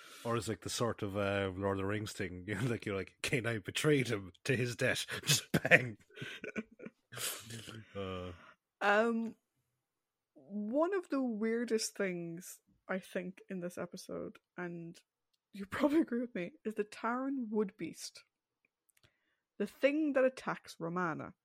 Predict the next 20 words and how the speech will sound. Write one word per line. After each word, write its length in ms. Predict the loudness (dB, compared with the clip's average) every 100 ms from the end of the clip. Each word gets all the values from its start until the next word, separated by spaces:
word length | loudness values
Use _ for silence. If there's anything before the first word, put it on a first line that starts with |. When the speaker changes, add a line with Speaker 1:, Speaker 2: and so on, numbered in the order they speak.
| _ _ -14
Speaker 1:
Yeah. 80 | -10 -8 -6 -6 -8 -10 -12 -16 _ _ _ _ -6 2
Speaker 2:
Now, 200 | 2 2 -6 _
again, 380 | 2 4 4 0 -4 _ _ -4
this 160 | -2
is 120 | 2
where 200 | 4 2 0 _ _ -10
special 320 | -2 0 0
features 280 | -4 -4 -4
are 20 |
great, 180 | -6 -2
'cause 100 | 0
Mary 280 | 0 0 -2
Tam 460 | 0 0 0 -4
was 140 | -8 -8
saying 180 | -8
in 60 | -8
the 60 | -10
special 260 | -12 -8
features 420 | -4 -2 -2 -4 -4
how, 140 | 0